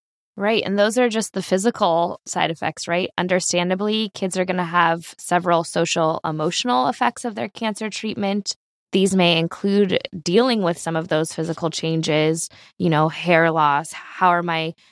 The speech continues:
friends going to perceive me during this time? They may have anxiety about the cancer recurring or a new health problem developing. Um, they may have feelings of resentment for having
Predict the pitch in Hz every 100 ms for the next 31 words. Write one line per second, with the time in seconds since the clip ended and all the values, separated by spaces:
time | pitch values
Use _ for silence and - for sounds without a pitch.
0 | _ - 180 170 165 165 165 165 - -
1 | 165 - 170 165 175 165 156 160 165 160
2 | - - 165 165 180 196 _ _ _ -
3 | 208 202 196 214 233 202 233 185 170 254
4 | 285 233 185 - 175 170 170 170 185 180
5 | - 175 160 - 226 269 - 160 156 156
6 | 160 165 180 262 247 180 165 - 156 156
7 | 151 165 151 135 143 - 147 180 190 _
8 | _ _ - - 175 175 208 190 185 190
9 | 196 185 196 - 202 196 196 190 202 185
10 | 180 - - 170 165 - 170 156 165 170
11 | 170 175